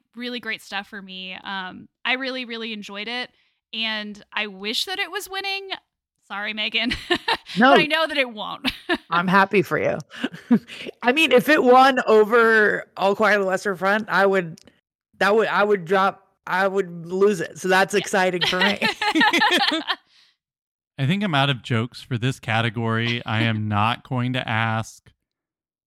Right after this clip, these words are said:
Speaker 3: I, I'm, I'm just, I'm not gonna ask how Clive and Jude and Natalie and Julia did in a in a, uh, non-English speaking film. We'll just move on from there.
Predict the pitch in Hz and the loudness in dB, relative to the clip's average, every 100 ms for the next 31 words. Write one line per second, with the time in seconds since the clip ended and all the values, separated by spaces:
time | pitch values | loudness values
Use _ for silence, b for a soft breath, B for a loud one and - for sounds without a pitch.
0 | _ _ - 110 110 - 98 98 95 - | _ _ -8 -6 -6 -6 -6 -6 -8 -10
1 | 101 95 - 101 - 113 98 107 127 - | -10 -10 -10 -10 -10 -10 -4 -2 -2 -4
2 | 143 135 127 127 123 - 139 127 - 120 | -6 -4 -2 -2 -4 -6 -8 -8 -4 0
3 | 120 120 120 139 135 - 117 110 117 117 | 2 0 -2 -4 -6 -4 -2 0 0 -2
4 | 123 110 104 104 110 113 117 123 113 107 | -4 -2 -2 -2 -2 -4 -2 -2 -2 -2
5 | 107 107 107 107 95 110 104 104 104 98 | 0 0 -2 -4 -4 -2 0 -2 -4 -8
6 | - 101 101 101 101 104 - _ _ _ | -8 -6 -4 -4 -4 -6 -12 _ _ _
7 | _ - 107 107 104 107 107 101 98 98 | _ -6 -2 -2 -2 -2 -4 -4 -4 -6
8 | 95 - _ _ _ 127 117 123 123 113 | -8 -14 _ _ _ 0 2 2 0 -2
9 | 127 - 127 120 175 - 113 110 127 139 | -4 -4 -8 -6 -6 -2 -2 -2 -6 -8
10 | 151 160 135 113 127 170 147 107 | -8 -6 -4 -6 -6 -6 -6 -6